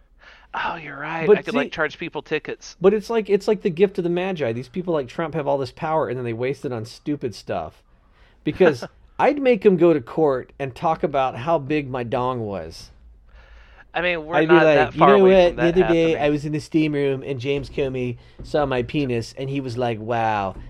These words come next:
Speaker 2: that is the longest penis I've ever seen.'"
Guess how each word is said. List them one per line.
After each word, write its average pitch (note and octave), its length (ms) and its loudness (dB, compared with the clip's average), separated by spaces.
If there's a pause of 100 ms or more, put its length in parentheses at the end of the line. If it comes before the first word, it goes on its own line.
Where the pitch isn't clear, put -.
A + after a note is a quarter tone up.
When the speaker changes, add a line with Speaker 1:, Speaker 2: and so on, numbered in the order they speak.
(120)
Speaker 2:
that B2 160 -2
is A2+ 120 -6
the B2 80 -6
longest A#2+ 480 -4
penis A2+ 340 -8
I've A2 160 -4
ever G#2+ 200 -6
seen.'" G2+ 460 -8